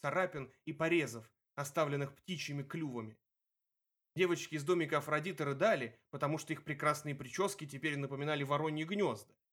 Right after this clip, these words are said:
а платья превратились в лохмотья. "Браво!" сказал Тантал, не глядя на нас с Аннабет. "А вот и наш первый победитель!" Он подошёл к финишной черте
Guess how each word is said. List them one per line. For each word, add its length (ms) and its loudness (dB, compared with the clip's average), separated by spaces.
а 80 -2
платья 360 2
превратились 500 -2
в 40 2
лохмотья. 560 0
"Браво!" 640 4
сказал 440 0
Тантал, 460 2
не 160 0
глядя 360 0
на 80 0
нас 240 -2
с 60 -6
Аннабет. 520 -2
"А 140 2
вот 240 6
и 60 4
наш 360 4
первый 340 4
победитель!" 840 -2
Он 200 -2
подошёл 400 2
к 60 -12
финишной 440 -4
черте 540 -4